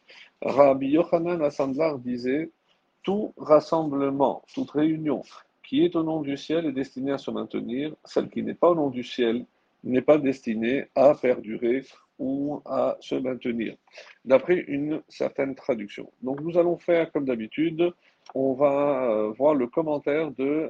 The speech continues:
Rabbi Ovadia de Bartinora qui nous dit la chose suivante. Qu'est-ce que ça veut dire que celui qui accomplit un commandement s'attribue un ange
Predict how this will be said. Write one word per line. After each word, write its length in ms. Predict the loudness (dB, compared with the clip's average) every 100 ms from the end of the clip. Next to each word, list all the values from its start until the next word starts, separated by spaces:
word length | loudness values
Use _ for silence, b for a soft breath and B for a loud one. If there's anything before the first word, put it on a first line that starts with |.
| 0
Rabbi 280 | 0 0 -2
Ovadia 360 | 0 0 0
de 60 | -2
Bartinora 720 | -4 -6 -6 -6 0 0 0 b b b -8
qui 280 | -2 -2 -2
nous 220 | -4 -4
dit 100 | 0
la 140 | 0 0
chose 160 | -2
suivante. 580 | -2 -2 -2 -4 -6 -6
Qu'est-ce 200 | -4 -2
que 80 | 0
ça 120 | 2
veut 140 | 2
dire 340 | 0 -2 -4 -4
que 100 | -6
celui 280 | -4 -4 -2
qui 100 | -2
accomplit 460 | -2 -4 -10 -8
un 80 | -8
commandement 520 | -4 -4 -2 -4 -6
s'attribue 520 | -4 -4 -6 -6 -2 -2
un 140 | 0
ange 360 | -4 -4 -8